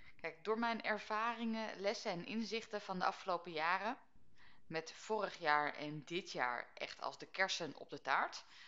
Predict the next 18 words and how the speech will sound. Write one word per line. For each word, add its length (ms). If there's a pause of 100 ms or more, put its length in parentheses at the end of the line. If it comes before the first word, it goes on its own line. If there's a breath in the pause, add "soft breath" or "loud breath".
(300 loud breath)
vraag 220
ik 80
mezelf 360
eigenlijk 320
steeds 300
vaker 420
af: 460 (1040)
is 220
dit 220
wel 280
een 180
juiste 440
manier 640 (200)
van 340
leven 460 (480)
als 180
mens 280
zijnde? 320